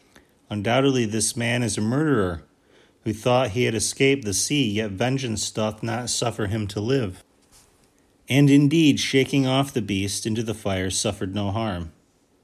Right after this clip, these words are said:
That they supposed that he would begin to swell up, and that he would suddenly fall down and die.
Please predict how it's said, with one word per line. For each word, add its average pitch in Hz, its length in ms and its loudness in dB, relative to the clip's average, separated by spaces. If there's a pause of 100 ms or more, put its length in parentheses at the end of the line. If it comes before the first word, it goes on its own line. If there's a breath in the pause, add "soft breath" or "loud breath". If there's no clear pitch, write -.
(420 soft breath)
That 98 180 -8
they 127 240 2
supposed 113 600 -2
that 101 120 -4
he 113 200 -4
would 110 160 -2
begin 110 300 -6
to 107 60 -4
swell 113 380 -2
up, 107 260 -4 (1120)
and 98 160 -4
that 107 120 0
he 113 120 -2
would 110 160 -2
suddenly 123 380 -2
fall 117 280 -4
down 101 320 -2
and 98 120 -4
die. 98 460 -2